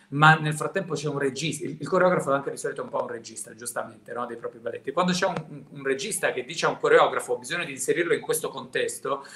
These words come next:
significa ovviamente dover mediare. Ecco, questo problema, questa problematica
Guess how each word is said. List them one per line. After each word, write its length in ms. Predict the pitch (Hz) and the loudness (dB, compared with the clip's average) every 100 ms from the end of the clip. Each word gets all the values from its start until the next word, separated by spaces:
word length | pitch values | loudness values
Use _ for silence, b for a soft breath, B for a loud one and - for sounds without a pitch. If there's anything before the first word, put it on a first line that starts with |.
| B | B
significa 500 | - 214 185 180 147 | 0 4 4 4 4
ovviamente 400 | 143 160 180 156 | 4 4 4 4
dover 260 | 139 131 135 | 4 4 4
mediare. 640 | 131 123 123 110 113 135 | 2 2 2 2 0 0
Ecco, 340 | 160 160 151 151 | 0 2 2 4
questo 440 | 214 208 175 - - _ | 2 4 2 0 -12 _
problema, 840 | 160 160 160 165 127 120 143 196 | 6 6 6 4 4 4 4 4
questa 200 | 185 147 | 2 -8
problematica 680 | 151 135 170 160 160 185 175 | -8 -4 0 0 0 -4 -6